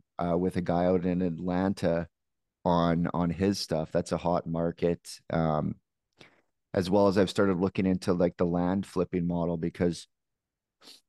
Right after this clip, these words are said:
I think that, you know, land is probably, you know, my main thing is a wholesaler, right? And so one of the most challenging things as a wholesaler, if you've ever, I'm not sure, eh, you, do you do a lot of wholesaling?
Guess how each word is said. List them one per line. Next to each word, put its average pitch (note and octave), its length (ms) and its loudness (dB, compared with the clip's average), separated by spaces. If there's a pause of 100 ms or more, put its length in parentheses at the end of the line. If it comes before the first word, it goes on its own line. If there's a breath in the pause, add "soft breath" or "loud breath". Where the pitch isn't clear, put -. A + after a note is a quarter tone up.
(160)
I G2+ 100 0
think G2+ 340 0
that, F2+ 320 4 (1160)
you G2 120 2
know, F2+ 120 4
land G2 460 2
is - 320 -2 (360)
probably, G2+ 800 0
you G2+ 160 -4
know, G2 100 0
my A2 220 2
main A#2+ 300 2
thing G#2+ 260 -4
is F#2 180 -4
a E2 80 -2
wholesaler, E2 840 -4
right? F2+ 320 0 (220)
And F#2 220 2
so F#2 460 2 (760)
one A2 200 2
of A2 60 4
the A2 80 6
most G#2 220 2
challenging G2 520 -2
things F#2+ 260 -4
as D#2+ 140 -6
a D2+ 60 -2
wholesaler, F#2 840 2
if C2 200 -6
you've F2+ 140 -2
ever, F2+ 340 0
I'm F#2+ 160 0
not F2+ 180 -2
sure, F2+ 420 -2
eh, - 120 -8 (160)
you, G2 180 -4
do F#2+ 140 0
you G#2+ 100 4
do G#2 220 2
a G#2 40 4
lot G#2+ 180 2
of G#2 100 0
wholesaling? G#2+ 600 -6